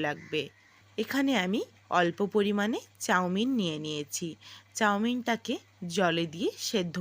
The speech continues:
করে নেব। একটা কড়াই বসিয়ে কড়াইয়ের মধ্যে কিছুটা পরিমাণে জল গরম হতে বসিয়ে দিয়েছি। জল ভালোভাবে গরম হয়ে গেছে, তারপর দিয়ে দিলাম চাউমিনগুলো।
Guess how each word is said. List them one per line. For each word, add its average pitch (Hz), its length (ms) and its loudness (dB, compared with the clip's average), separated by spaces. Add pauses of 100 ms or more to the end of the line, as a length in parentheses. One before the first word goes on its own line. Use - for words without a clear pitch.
করে 156 180 -2
নেব। 147 220 -10 (840)
একটা - 200 -4 (120)
কড়াই 208 300 4
বসিয়ে 233 460 -2 (160)
কড়াইয়ের 175 360 2
মধ্যে 170 320 -4 (120)
কিছুটা 175 340 -4
পরিমাণে 175 500 -2 (260)
জল 180 180 2 (120)
গরম 165 300 0
হতে 180 220 -2
বসিয়ে 185 420 0
দিয়েছি। 156 420 -6 (640)
জল 220 180 6 (140)
ভালোভাবে 185 480 0
গরম 180 320 2 (100)
হয়ে 240 200 2
গেছে, 170 300 0 (220)
তারপর 175 360 0 (120)
দিয়ে 190 160 0
দিলাম 208 300 -2 (200)
চাউমিনগুলো। 156 760 -2